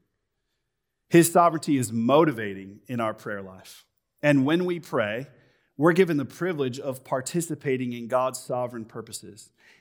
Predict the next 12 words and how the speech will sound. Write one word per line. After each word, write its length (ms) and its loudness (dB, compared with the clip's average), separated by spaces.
In 260 4
prayer, 520 2
we're 140 4
corro-, 560 2
we're, 140 2
we, 320 4
we 160 0
get 160 4
to 80 -2
cooperate 680 2
with 200 0
God's 440 4